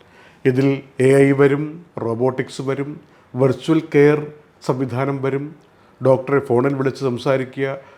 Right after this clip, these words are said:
Zoom കോളൊക്കെ നടത്തിയിട്ട് സംസാരിക്കാൻ പറ്റുന്ന സംവിധാനം വരും. അങ്ങനെ ഇതെല്ലാം ഏകോപിപ്പിക്കുന്ന സമഗ്രമായ ഒരു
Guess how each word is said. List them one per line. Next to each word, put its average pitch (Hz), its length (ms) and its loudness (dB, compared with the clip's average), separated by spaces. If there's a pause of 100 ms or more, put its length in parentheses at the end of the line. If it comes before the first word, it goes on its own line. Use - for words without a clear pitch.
(300)
Zoom 139 200 4 (140)
കോളൊക്കെ 143 380 2
നടത്തിയിട്ട് 135 480 -6
സംസാരിക്കാൻ 135 580 -4
പറ്റുന്ന 135 260 -8
സംവിധാനം 139 480 -4
വരും. 143 160 -2 (400)
അങ്ങനെ 175 280 2
ഇതെല്ലാം 202 480 4 (220)
ഏകോപിപ്പിക്കുന്ന 180 640 4 (460)
സമഗ്രമായ 185 720 4
ഒരു 131 80 -6